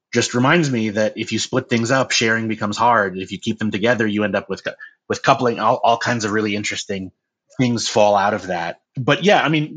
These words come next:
back to the original gripe, I'm really annoyed with, you know, people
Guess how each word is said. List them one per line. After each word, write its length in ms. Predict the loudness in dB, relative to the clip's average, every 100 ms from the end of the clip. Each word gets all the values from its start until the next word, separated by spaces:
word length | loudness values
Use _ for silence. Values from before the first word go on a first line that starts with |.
| 0
back 240 | 2 2
to 100 | 0
the 160 | 0 0
original 280 | 0 -2 -4
gripe, 340 | 0 0 0 0
I'm 140 | 2
really 180 | 2 2
annoyed 400 | 0 0 -2 -2
with, 300 | -4 -4 -8 _ _ _ _
you 80 | -2
know, 100 | -2
people 560 | 0 0 2 0 -2